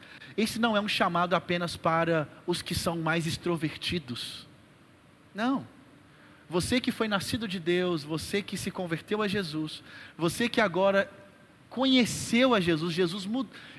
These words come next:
entrou no seu coração, você que se considera um cristão, você foi chamado. E é bom que a gente se prepare para esse chamado? É bom, gente?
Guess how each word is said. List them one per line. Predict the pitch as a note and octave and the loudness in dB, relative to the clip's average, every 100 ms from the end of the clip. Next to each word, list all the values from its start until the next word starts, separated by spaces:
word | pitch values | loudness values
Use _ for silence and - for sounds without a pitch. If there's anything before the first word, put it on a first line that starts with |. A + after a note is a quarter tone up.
| - | -2
entrou | A#3+ F#3+ - A#3 D4+ | -2 0 2 6 6
no | C#4+ | 6
seu | - A3 | 2 -2
coração, | G#3 F#3 - G3 | 0 0 0 -4
você | F#3 - B3+ | -4 0 0
que | - A#3+ A3 | 2 -2 -2
se | - A3+ | -4 -4
considera | A#3 - F3 F#3+ G#3+ G#3+ - - - | -4 -4 0 2 4 0 -6 -18 -12
um | |
cristão, | A3 C#4+ - - B3 C4+ D3+ - - - - - - - D3+ | 2 2 2 4 6 6 2 -4 -20 -20 -20 -20 -20 -18 -8
você | D#3 E3 | -6 -4
foi | - C3+ | -4 -2
chamado. | C3+ A#2+ G#2+ - - - - - - - - - - - - - - - - - - - - - - - - - - - - - - - - - - - - - - - - - | -2 -4 -12 -18 -20 -20 -20 -20 -20 -20 -20 -20 -20 -20 -20 -20 -20 -20 -20 -20 -20 -20 -20 -20 -20 -20 -20 -20 -20 -20 -20 -20 -20 -20 -20 -20 -20 -20 -20 -20 -20 -16 -12 0
E | G3+ | 4
é | G3 | 4
bom | F#3+ B3+ | 4 2
que | G#3 | 2
a | |
gente | G3 G3 | 2 0
se | - | -4
prepare | - E3 - F#3 E3 | 0 0 4 2 2
para | D#3+ | 0
esse | D#3 D#3 | -2 0
chamado? | D3 D#3+ F#3 E3 | -2 2 2 2
É | |
bom, | D#3 A#3 | 2 2
gente? | D#3+ C3 A2+ - | 0 -4 -8 -10